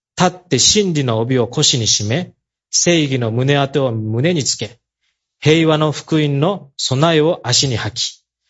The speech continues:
その上に信仰の盾を手に取りなさい。それをもって悪しき者の放つ火の矢を消すことができるであろう。また救いの兜をかぶり、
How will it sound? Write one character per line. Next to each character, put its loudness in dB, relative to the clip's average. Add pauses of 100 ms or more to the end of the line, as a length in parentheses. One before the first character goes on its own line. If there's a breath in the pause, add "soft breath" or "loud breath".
(120)
そ 2
の 2
上 0
に -4
信 2
仰 -4
の -6
盾 -2
を 0
手 -2
に -4
取 -6
り -6
な -8
さ -4
い。 -18 (800 loud breath)
そ 2
れ 4
を 2
も 0
っ -8
て 2
悪 0
し 2
き -2
者 0
の 0
放 2
つ -2
火 -2
の 2
矢 2
を -2 (100)
消 -6
す -4
こ -10
と -2
が -2 (100)
で -2
き -2
る 0
で 0
あ -2
ろ -10
う。 -20 (240 loud breath)
ま 2
た 2
救 2
い 2
の 2
兜 2
を 0
か -2
ぶ -2
り、 -4